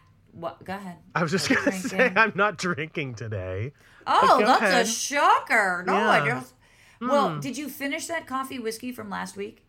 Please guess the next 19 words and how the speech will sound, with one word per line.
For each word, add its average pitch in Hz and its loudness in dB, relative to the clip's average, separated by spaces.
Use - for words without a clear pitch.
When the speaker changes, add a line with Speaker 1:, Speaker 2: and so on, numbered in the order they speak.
Speaker 2:
Yeah, 156 2
I 135 -2
did. 131 -4
I 110 -4
finished 139 -10
it 117 -8
during 127 -4
that 104 -6
episode, 101 -10
actually. - -18
<laughs> - -14
So 143 -4
Speaker 1:
Okay, 160 -4
thank 175 -4
God. 117 -4
Okay, 123 -8
Speaker 2:
Yeah, 101 -2
Speaker 1:
thank 196 -12
Speaker 2:
yeah. 143 -6